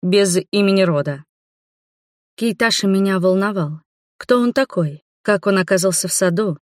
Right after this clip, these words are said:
Зачем? Опасен ли он? Чужак был без оружия, и то радость. Но я знала точно, что хороший воин может убить соперника голыми руками.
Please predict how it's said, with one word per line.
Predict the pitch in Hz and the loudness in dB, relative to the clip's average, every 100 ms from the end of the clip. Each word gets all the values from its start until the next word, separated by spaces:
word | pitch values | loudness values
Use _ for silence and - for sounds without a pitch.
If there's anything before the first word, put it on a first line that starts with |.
| _ _ | _ _
Зачем? | 180 180 170 - 240 156 - _ _ _ | 0 2 2 -2 -2 -4 -8 _ _ _
Опасен | 196 170 185 - 240 | -2 2 0 2 0
ли | 208 170 | 2 2
он? | 147 143 - _ _ _ _ | 0 -6 -14 _ _ _ _
Чужак | - 269 277 208 | -2 2 2 2
был | 202 196 | 0 2
без | 196 175 | 2 2
оружия, | 180 175 214 214 208 196 - | 2 2 -2 -4 -4 -6 -4
и | 254 | -4
то | - 269 | 0 2
радость. | 180 143 143 - - _ _ _ | 2 -2 -6 -12 -18 _ _ _
Но | 226 214 | 0 2
я | 196 196 | 4 2
знала | 196 196 196 | 2 2 2
точно, | - 240 - 180 | 0 -6 -2 -2
что | 175 - 180 | 0 -2 -2
хороший | 208 226 - 220 | -2 -4 -2 0
воин | 202 185 220 233 202 | 2 2 0 0 2
может | 196 202 214 | 0 0 -2
убить | 202 180 202 | 0 0 -2
соперника | - 185 185 202 214 - 196 | 0 0 0 0 -2 -2 0
голыми | 180 196 208 | 4 2 2
руками. | 208 190 190 240 196 | -2 -4 -4 -4 -4